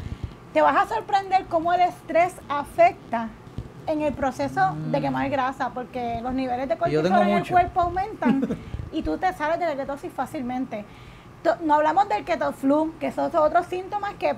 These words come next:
Speaker 1: surgen cuando empezamos la dieta.
Speaker 2: Bueno,
Speaker 1: O sea
Speaker 2: porque el
Speaker 1: que
Speaker 2: cu-, el de los cambios que está sufriendo el cuerpo,
Speaker 1: Correcto, porque
Speaker 2: sí.
Speaker 1: el cu-, el cuerpo entra en
Speaker 2: Como
Speaker 1: shock,
Speaker 2: cual-, como cualquier
Speaker 1: en
Speaker 2: dieta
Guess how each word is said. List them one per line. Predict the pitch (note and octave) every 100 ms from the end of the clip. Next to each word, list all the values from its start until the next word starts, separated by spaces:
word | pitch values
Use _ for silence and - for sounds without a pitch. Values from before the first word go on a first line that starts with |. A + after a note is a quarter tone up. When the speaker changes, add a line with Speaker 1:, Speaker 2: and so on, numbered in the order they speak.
| - - -
Speaker 1:
surgen | D#4 F#4 F#4 G4+
cuando | F#4 D#4
empezamos | C#4 C4 C4+ D4
la | F4 E4
dieta. | C#4+ C#4+ C#4+ B3 G#3+ - F3+
Speaker 2:
Bueno, | B3+
Speaker 1:
O |
sea | A3
Speaker 2:
porque | F#3+
el | F#3+
Speaker 1:
que |
Speaker 2:
cu-, | G3+ F3+
el |
de | E3+ F3
los | E3
cambios | F#3+ G#3+ A3
que |
está | A3 G#3+
sufriendo | G3+ G#3+ G3+
el | E3+
cuerpo, | F#3 G3+ G3+
Speaker 1:
Correcto, | F3+ E3+
porque | B3+ F3
Speaker 2:
sí. | F4
Speaker 1:
el | D#4+
cu-, | -
el | D#4 C#4+
cuerpo | C4 D#4
entra | D#4+ E4 F#4 F4
en | D#4+ C#4
Speaker 2:
Como | B3+ B3+
Speaker 1:
shock, | C4+
Speaker 2:
cual-, | C4+ A#3+
como | - A#3+ A#3+
cualquier | B3 A3+ E3+ A3+ C4+ - -
Speaker 1:
en | C#4+
Speaker 2:
dieta | - A3+